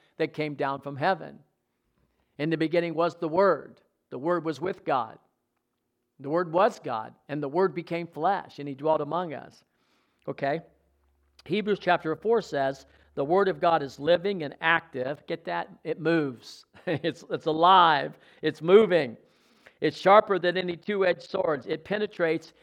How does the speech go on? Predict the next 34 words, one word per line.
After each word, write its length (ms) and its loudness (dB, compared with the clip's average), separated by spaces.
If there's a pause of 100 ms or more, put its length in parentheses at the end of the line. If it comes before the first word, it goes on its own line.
(260)
even 360 0
to 160 -2
the 100 -4
dividing 540 0
of 100 -6
soul 240 -2
and 80 -4
spirit, 380 -2
joints 300 -2
and 120 -10
marrow. 400 -2 (420)
It 240 0
judges 640 4
the 180 -6
thoughts 720 4
and 220 -4
attitudes 720 0
of 200 0
the 140 0
heart." 320 0 (240)
What 380 2
judges 460 2
the 140 -8
thoughts 560 0
and 120 -6
the 140 -10
attitude 480 -2
of 160 -4
the 100 -6
heart? 340 -2 (2250)
The 100 -10
Word 260 -2
of 140 -10
God. 480 -4